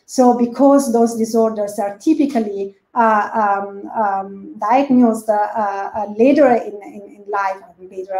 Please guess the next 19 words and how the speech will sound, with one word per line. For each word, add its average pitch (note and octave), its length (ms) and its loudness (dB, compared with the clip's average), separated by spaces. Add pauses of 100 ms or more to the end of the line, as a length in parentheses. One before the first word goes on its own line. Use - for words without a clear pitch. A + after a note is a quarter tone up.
(140)
So A3 480 -2
when, G#3+ 140 -2 (160)
when G3+ 120 -8
a G3+ 120 -8
child A#3 340 2
eventually G#3+ 460 -4
is G#3 100 -8
already G3+ 360 -10
two - 180 0
or C4+ 200 6
three - 140 -2
years G#3+ 440 0
at - 140 -12
least, D#4 400 4 (460)
um, A#3 500 4
can B3+ 220 4
we C4 80 6
do A#3 240 2
anything G#3 560 -8